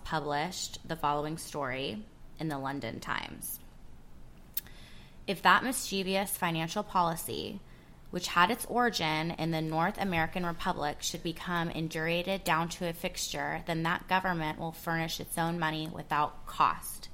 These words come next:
It will pay off debts and will be without a debt. It will have all the money necessary to carry on its commerce. It will become prosperous beyond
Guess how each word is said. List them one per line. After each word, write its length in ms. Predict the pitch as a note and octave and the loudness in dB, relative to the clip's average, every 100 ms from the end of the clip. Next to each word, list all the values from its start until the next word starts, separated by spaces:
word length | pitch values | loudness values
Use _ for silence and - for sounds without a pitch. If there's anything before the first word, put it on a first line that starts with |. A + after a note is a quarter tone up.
| - - - - | -8 -8 -8 -8
It 80 | - | 0
will 120 | F3 | 2
pay 200 | E3+ G3 F3 | 2 4 8
off 220 | D#3+ - | 6 6
debts 560 | E3+ F3+ - - - - - - | 6 6 4 -4 -6 -6 -12 -4
and 100 | E3+ | 0
will 80 | |
be 160 | E3 F3 | 0 0
without 480 | D#3+ D#3+ D#3 E3 - | 0 2 6 6 6
a 100 | E3 | -2
debt. 380 | D#3 C#3 A#2+ - - - - - - - | 0 6 6 4 -10 -18 -18 -16 -8 0
It 60 | |
will 120 | F3 | 2
have 220 | F3+ F3+ E3+ | 6 4 6
all 160 | E3 F3 | 6 8
the 80 | |
money 320 | A3+ G3+ F#3+ F#3+ | 6 4 4 2
necessary 720 | F3+ F3 F3+ - E3 D#3+ E3 | 2 2 -2 0 2 4 2
to 140 | E3+ | -2
carry 380 | E3+ - F3 E3 | -8 -2 0 2
on 240 | - D3+ | 2 0
its 180 | D3+ - | 0 -6
commerce. 720 | - - C#3+ A2 D2 - - - - - | -6 2 2 2 -2 -6 -10 -12 -16 -4
It 60 | F#3 | 2
will 80 | F#3 | 2
become 360 | F3+ - F#3+ F3+ | 2 2 0 2
prosperous 800 | - E3 F#3 - B3 C4 - | 8 8 8 2 4 4 0
beyond 600 | - G3+ F3 E3+ E3+ F3+ | -2 0 4 6 6 4